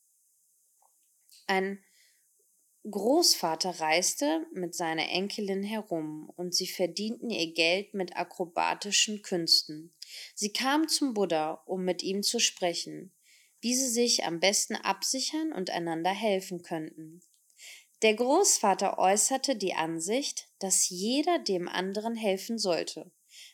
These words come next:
Bei ihren gefährlichen Auftritten sollte er auf sie aufpassen und sie auf ihn. So könnte sie einander beschützen.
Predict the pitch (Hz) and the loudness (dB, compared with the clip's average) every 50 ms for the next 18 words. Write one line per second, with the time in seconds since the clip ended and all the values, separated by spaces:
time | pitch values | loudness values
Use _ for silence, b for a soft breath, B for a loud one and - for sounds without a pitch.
0 | B - 214 196 185 202 202 202 208 208 208 208 208 202 214 208 - - - 254 | B 4 4 4 6 6 4 4 2 2 -2 -4 -2 -2 -2 0 0 2 2 2
1 | 269 285 302 302 - - 302 - - - 240 240 - - - - 190 180 - 185 | 2 2 2 0 0 0 -2 0 0 0 0 -2 -4 -6 -2 -2 -2 -2 -2 -6
2 | 185 175 185 190 202 220 220 - 220 - - - 165 175 185 - - - - - | -6 -4 -2 0 0 0 0 0 0 0 0 0 0 0 0 0 -2 -2 0 0
3 | - 185 - - 226 247 254 - - - - 185 180 - - - 214 220 - - | 0 0 2 2 2 2 2 -2 -6 -2 -2 2 4 4 4 4 0 -6 -8 -6
4 | - 190 185 180 - 214 220 - - - 240 240 - - 180 165 156 147 151 165 | -4 -4 -2 0 0 0 -2 0 0 0 -2 -2 -4 -4 -4 -4 -4 -4 -8 -14
5 | - _ _ B B B B B B B B B B B - 202 196 196 - - | -20 _ _ B B B B B B B B B B B 2 2 2 2 4 2
6 | 208 185 190 196 220 233 233 277 302 320 - 180 175 165 160 156 156 156 156 165 | 2 4 2 0 0 0 0 0 0 0 0 0 0 0 0 0 0 0 0 0
7 | 175 175 247 233 - - 220 185 190 - - - - 156 156 165 170 _ | 0 4 4 4 6 6 4 2 2 2 2 2 0 -2 -10 -14 -18 _